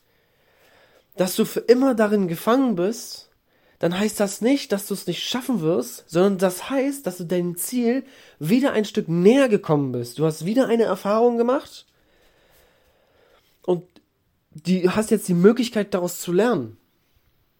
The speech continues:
Und bitte fang an, an dich zu glauben. In allen anderen Lebensbereichen auch. Auch wenn du dich scheiße finden solltest,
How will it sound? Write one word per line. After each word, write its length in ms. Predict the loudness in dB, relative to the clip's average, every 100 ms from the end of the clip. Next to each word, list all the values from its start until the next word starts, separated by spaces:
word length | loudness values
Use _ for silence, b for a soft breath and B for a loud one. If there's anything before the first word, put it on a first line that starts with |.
| _ _ _ _ _ _ _ _ _ _ _ _ _ _ _ b b b b b b b b b
Und 600 | 4 4 2 -4 -12 -20 _ _ _ _ _ _ _ _ _ _ _ _ _ _ _ _
bitte 400 | 0 2 2 2
fang 220 | 2 0
an, 380 | 2 0 -2 -8 _ _ -6
an 140 | -2
dich 180 | -2 -4
zu 140 | -4
glauben. 560 | 0 0 0 -4 -14 -8 -2
In 320 | -2 -2 -2
allen 320 | 2 2 2
anderen 340 | 0 0 0
Lebensbereichen 840 | 2 2 0 -2 -10 -4 -4 -4 -4
auch. 360 | -2 -4 -6 _ _ _ _ _ _
Auch 240 | -6 -2
wenn 140 | 0 2
du 100 | 0
dich 220 | -4 -6
scheiße 400 | 0 0 0 -4
finden 420 | -4 -2 -2 -2
solltest, 720 | 2 2 2 -2 -6 -10 -18